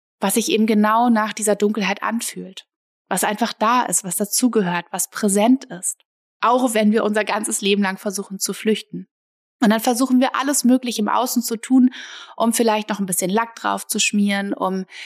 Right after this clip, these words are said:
vielleicht noch ein bisschen Glitzer oder Blümchen dran zu malen. Ja, damit man dieses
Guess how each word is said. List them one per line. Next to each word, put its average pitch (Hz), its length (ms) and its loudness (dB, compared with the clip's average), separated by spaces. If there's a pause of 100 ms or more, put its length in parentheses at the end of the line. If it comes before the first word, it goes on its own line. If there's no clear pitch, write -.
vielleicht 214 360 0
noch 196 100 -4
ein 190 60 -8
bisschen 214 280 -2
Glitzer 226 460 0
oder 196 140 0
Blümchen 240 440 4
dran 202 260 -2
zu - 160 -2
malen. 190 460 -4 (400)
Ja, 208 120 0
damit 214 240 2
man 226 100 0
dieses 226 300 -2